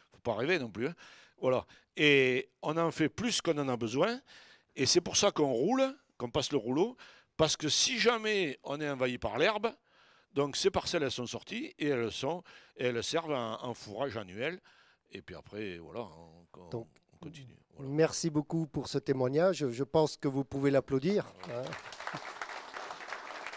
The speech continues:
Speaker 2: Et, et donc, j'ai deux, il me reste deux informations à vous donner, mais ça va être rapide.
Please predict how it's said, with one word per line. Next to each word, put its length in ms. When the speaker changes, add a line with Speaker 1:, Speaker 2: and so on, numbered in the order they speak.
Speaker 2:
Et, 260
et 60
donc, 260
j'ai 320
deux, 500
il 80
me 80
reste 320
deux 460
informations 640
à 20
vous 140
donner, 360
mais 120
ça 140
va 120
être 180
rapide. 560